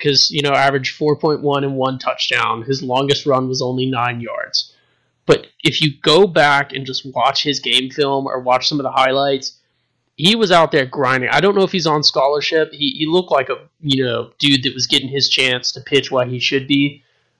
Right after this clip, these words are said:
Um, and I don't know how much eligibility he has. Let me click on him. Uh, so he's a junior, um, but he was just,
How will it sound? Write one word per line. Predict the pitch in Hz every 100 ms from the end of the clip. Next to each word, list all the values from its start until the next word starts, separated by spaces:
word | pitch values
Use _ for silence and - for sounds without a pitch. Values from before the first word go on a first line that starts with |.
| _ _ -
Um, | 127 123 120 117 127 _ _ -
and | 147
I | 165
don't | 143
know | 143
how | 139
much | 131 -
eligibility | 131 127 143 131 123 127
he | 131
has. | 135 131 131
Let |
me | 127
click | - 131 127
on | 120
him. | 120 _ _ _ _
Uh, | 147 135
so | 185
he's | 196 170
a |
junior, | 135 151 135 127 123 - _ _ _
um, | 147 131 127 123 123 _ _
but | 151
he | 151 226
was | 226
just, | - 165 -